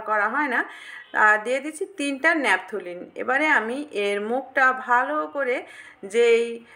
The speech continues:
ফেলে দেওয়া অংশটুকু আছে মাস্কের, সেখান থেকে এই রাবারটা ছিঁড়ে নিলাম এবং ভালো করে শক্ত করে এভাবে বেঁধে দিচ্ছি।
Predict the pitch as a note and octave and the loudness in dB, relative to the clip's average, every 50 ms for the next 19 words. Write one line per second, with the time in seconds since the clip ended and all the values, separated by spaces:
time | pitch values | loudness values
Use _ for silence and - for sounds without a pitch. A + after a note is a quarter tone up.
0 | - _ _ - C#4+ C#4 C#4+ D4 D4 D4 D#4 D#4 D4+ D4+ D4+ D4+ D#4 E4 D#4+ - | -20 _ _ 0 0 2 2 2 0 2 2 2 2 4 4 2 2 0 -2 -8
1 | - - - _ _ _ _ _ _ _ - - A3 A#3 - D4 D4+ D#4+ D#4+ D#4+ | -16 -20 -20 _ _ _ _ _ _ _ -4 -4 -4 -2 -4 -4 -6 -2 0 2
2 | D#4 D4 D4+ D4+ - C4+ B3 C#4 E4+ F4 F4 - - - G#3+ A3+ A#3+ A#3+ - - | 4 4 2 2 0 0 0 0 0 -4 -8 -10 -8 -2 2 2 2 2 0 -2
3 | - A#3+ C4+ D4+ - - C4 C4 D4 D#4 D4 D4+ E4 D#4+ D#4 D4+ D4 C#4 B3+ A#3+ | 0 0 0 0 0 -4 -4 -2 -2 -4 -4 -4 -6 -6 -4 0 0 2 4 4
4 | G#3+ G#3+ A#3 A3+ A3+ - A3+ A#3 A3+ - - C#4+ D4+ D#4 D#4 D#4 C#4+ B3+ C4+ D4 | 4 2 2 -2 -2 -2 -4 -4 -4 -6 -6 -6 -4 -4 -2 -2 0 0 0 0
5 | D#4+ - - A#3 A#3 A#3 A#3 A3 - - C4 C4 C4+ C#4+ D4 D4+ D4 C#4+ C4 C4+ | -2 -4 -6 -6 -6 -6 -6 -8 -8 -6 -4 -4 -2 -2 -4 -4 -4 -4 -4 -4
6 | D#4 F#4 - - - C4+ C#4 C#4 - - - E4+ E4 E4 D4+ D4+ D4 C#4+ C4 A3 | -4 -6 -6 -4 -4 -4 -4 -4 -6 -8 -8 -6 -4 -2 0 2 2 2 2 2
7 | A#3 A#3+ A#3 A3+ D4 A4+ A4 C#4+ G3+ G3+ A3 F#3+ E3+ F3+ F#3 F3+ - - F3+ | 2 0 0 0 0 -2 -2 -2 -4 -4 -6 -8 -10 -10 -12 -12 -12 -10 -12